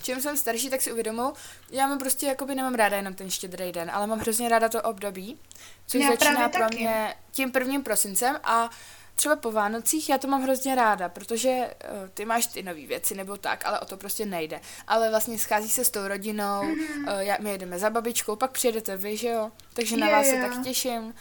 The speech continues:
Speaker 1: což se uvidíme. Pak děláme vždycky, když vlastně přijede Eliška a její rodina, tak, eh, vždycky jezdíme třeba bruslit, což letos asi nebude, že jo?
Speaker 2: Mhm.
Speaker 1: A lyžování a tak, tak třeba budeme chodit aspoň na procházky nebo něco takového.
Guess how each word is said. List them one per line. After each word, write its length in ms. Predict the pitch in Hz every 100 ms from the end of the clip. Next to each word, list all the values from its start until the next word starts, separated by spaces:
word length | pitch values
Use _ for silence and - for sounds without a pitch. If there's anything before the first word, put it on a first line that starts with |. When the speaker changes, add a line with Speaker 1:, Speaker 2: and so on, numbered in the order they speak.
| - -
Speaker 1:
což 160 | - 240
se 120 | -
uvidíme. 460 | 208 233 254 233 220
Pak 160 | 233
děláme 280 | 226 226 220
vždycky, 520 | 214 214 - 233 - 202
když 260 | 208 220
vlastně 320 | 226 220 226 208
přijede 320 | - 220 -
Eliška 460 | 202 214 - 247
a 280 | - 196 196
její 280 | 202 214 208
rodina, 440 | 208 202 220 247 262 - - - -
tak, 240 | 226 233 -
eh, 100 | 202
vždycky 300 | 208 - 214
jezdíme 680 | 208 214 202 208 208 202
třeba 280 | 196 208 180
bruslit, 420 | 190 233 233 220
což 140 | 254 240
letos 260 | 226 240
asi 240 | 220 - 226
nebude, 460 | 185 175 180 185
že 120 | 185
jo? 180 | 185 196 233 - -
Speaker 2:
Mhm. 400 | 240 240 233 247
Speaker 1:
A 380 | 202 190 190 - -
lyžování 640 | 208 202 214 214 208 190
a 40 | 196
tak, 240 | 190 -
tak 120 | 214
třeba 180 | - 208
budeme 200 | 208 214
chodit 160 | 247 202
aspoň 180 | -
na 80 | 175
procházky 520 | - 175 185 180 -
nebo 180 | 165 190
něco 220 | 190 220
takového. 480 | 190 185 165 180 185